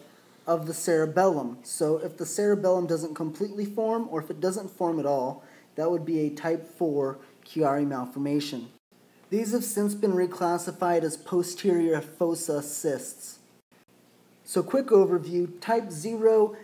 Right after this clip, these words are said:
is syringomyelia that responds to decompression. Type one, you have herniation of the tonsils and syringomyelia.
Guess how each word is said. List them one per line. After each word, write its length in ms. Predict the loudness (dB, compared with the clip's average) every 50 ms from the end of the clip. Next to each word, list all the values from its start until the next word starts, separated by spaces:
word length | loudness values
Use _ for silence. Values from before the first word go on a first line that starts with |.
| -8 -6
is 140 | -4 -4 -4
syringomyelia 1080 | -4 -4 -2 -2 0 0 2 2 2 2 2 2 4 4 4 4 6 4 4 2 2
that 120 | 2 0 -2
responds 600 | -4 -6 -6 -8 -4 -2 0 2 2 0 -2 -4
to 100 | -8 -8
decompression. 920 | -6 -4 -6 -4 -4 -4 -6 -4 0 0 0 0 0 -4 -8 -10 -12 -12 -14 -18 -20 _ _ _ _ -20 -20 _ -2
Type 320 | 2 4 4 4 4 2
one, 460 | 2 2 4 4 4 2 0 -2 -4 -10 -16 -20 -10 -6
you 140 | -4 -2
have 220 | 0 0 0 0 0
herniation 600 | 2 2 4 6 4 4 4 2 0 0 0 0
of 100 | 0 0
the 60 | -4
tonsils 600 | -4 -2 -2 0 0 0 -2 -2 -2 -2 -2 -2
and 200 | -4 -6 -4 -4
syringomyelia. 1120 | -4 -6 -4 -2 0 0 2 2 2 0 0 0 0 0 2 2 2 2 2 0 -4 -6